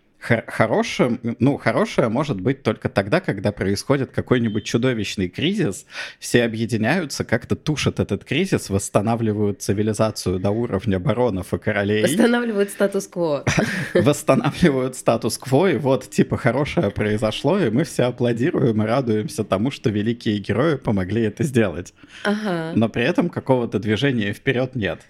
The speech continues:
Speaker 1: То есть
Speaker 2: Да.
Speaker 1: ничего не меняется. То
Speaker 2: Да.
Speaker 1: есть мы к-, э, как бы ценим и защищаем во всех этих историях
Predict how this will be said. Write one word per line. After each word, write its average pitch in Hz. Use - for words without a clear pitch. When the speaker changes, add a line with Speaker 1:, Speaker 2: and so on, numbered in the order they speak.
Speaker 1:
То -
есть 95
Speaker 2:
Да. 156
Speaker 1:
ничего 143
не 104
меняется. 92
То -
Speaker 2:
Да. 170
Speaker 1:
есть 156
мы 117
к-, -
э, 113
как 120
бы 113
ценим 160
и -
защищаем 101
во 101
всех -
этих 107
историях 95